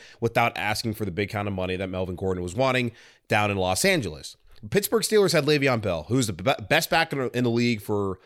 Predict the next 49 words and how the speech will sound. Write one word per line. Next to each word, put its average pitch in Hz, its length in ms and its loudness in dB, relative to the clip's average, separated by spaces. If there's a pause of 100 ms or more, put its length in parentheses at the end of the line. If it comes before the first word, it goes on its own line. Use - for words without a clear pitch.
(200)
many 156 260 4
years, 82 300 -4
or 123 120 0
at 127 100 -4
least 131 220 0
arguably 107 420 2
one 107 80 0
of 107 60 0
the 104 60 -2
best 107 200 0
backs 104 260 0
in 117 80 -4
the 107 60 -2
league. 73 300 -10 (320)
He 120 100 -4
was 113 140 -2
a 101 40 -6
guy 123 240 2
like 123 180 2
McCaffrey 131 560 0
who 90 220 -8
had 90 160 -6
great 113 240 -2
vision, 123 320 0
could 107 100 -2
run 101 220 -2
in 117 80 -4
the 101 40 -6
backfield, 120 440 0
and 98 80 0
also 117 320 -2
could 101 100 -6
line 110 260 0
up 120 140 -4
in 107 60 -6
the 85 80 -6
slot 120 300 2
and 107 60 -8
be 98 120 -2
a 92 40 -4
fantastic 110 540 -2
wide 110 180 2
receiver 104 400 -4
if 95 120 -4
you 107 60 -4
needed 104 240 -2
him 95 40 -4
to 92 60 -4
be. 82 260 -10